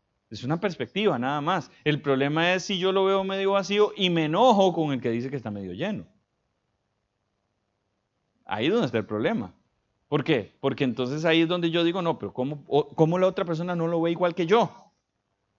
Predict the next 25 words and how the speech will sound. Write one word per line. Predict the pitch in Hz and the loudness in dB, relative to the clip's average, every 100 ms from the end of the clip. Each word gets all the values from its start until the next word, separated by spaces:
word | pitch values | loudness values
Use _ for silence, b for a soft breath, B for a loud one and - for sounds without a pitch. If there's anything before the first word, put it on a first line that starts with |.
| _ _ _ _ _ _ _ _ _ | _ _ _ _ _ _ _ _ _
Y | - | -2
entonces | 131 113 117 127 | -2 0 -2 0
ahí | 147 131 | 0 0
es | |
donde | 135 131 135 | 0 0 0
viene | 131 143 | 0 0
la | 156 | 0
inmadurez | 160 170 185 156 147 143 | 0 2 4 4 4 2
y | |
el | 139 | -2
orgullo | 117 120 147 135 143 | -2 2 2 2 0
y | 147 | 0
el | 151 | 0
egoísmo | 160 190 175 185 | 0 2 2 -2
que | 185 | -4
me | 139 107 | -4 -4
lleva | 107 | -4
a | 120 | -4
tener | 139 147 | -6 -6
conflictos | 202 208 208 208 220 | -4 -4 -4 -4 -4
con | 226 | -4
personas | 220 196 190 208 | -4 -4 -6 -6
que | 175 | -6
son | 190 202 | -6 -4
diferentes | 214 208 208 202 240 240 - 143 104 | -4 -2 -2 -2 -2 -4 -4 -8 -8